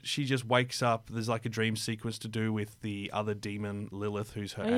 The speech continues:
Speaker 1: ancestor,
Speaker 2: that
Speaker 1: and,
Speaker 2: got me
Speaker 1: and she
Speaker 2: confused. I
Speaker 1: just
Speaker 2: did see
Speaker 1: doesn't,
Speaker 2: that.
Speaker 1: yeah, we were just like, "What's going on there?" And then she just wakes up and she's got a horn and a tail, and her little sister's like, "Huh?"
Speaker 2: <laughs> When
Speaker 1: And
Speaker 2: did
Speaker 1: she's
Speaker 2: those
Speaker 1: like,
Speaker 2: come
Speaker 1: "Whatever."
Speaker 2: from?
Speaker 1: And then she's gone into the bathroom and she's knocking on, she's like,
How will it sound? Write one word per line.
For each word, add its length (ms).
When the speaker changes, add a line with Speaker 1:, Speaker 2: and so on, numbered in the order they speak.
Speaker 1:
ancestor, 440
Speaker 2:
that 300
Speaker 1:
and, 100
Speaker 2:
got 120
me 120
Speaker 1:
and 160
she 140
Speaker 2:
confused. 40
I 20
Speaker 1:
just 0
Speaker 2:
did 80
see 80
Speaker 1:
doesn't, 280
Speaker 2:
that. 160
Speaker 1:
yeah, 160
we 140
were 60
just 200
like, 100
"What's 160
going 240
on 140
there?" 160
And 100
then 80
she 140
just 160
wakes 200
up 120
and 60
she's 120
got 80
a 60
horn 220
and 80
a 20
tail, 400
and 80
her 60
little 180
sister's 340
like, 200
"Huh?" 420
Speaker 2:
<laughs> 100
When 220
Speaker 1:
And 160
Speaker 2:
did 100
Speaker 1:
she's 140
Speaker 2:
those 100
Speaker 1:
like, 140
Speaker 2:
come 100
Speaker 1:
"Whatever." 440
Speaker 2:
from? 100
Speaker 1:
And 100
then 100
she's 280
gone 240
into 260
the 160
bathroom 520
and 100
she's 180
knocking 380
on, 100
she's 120
like, 100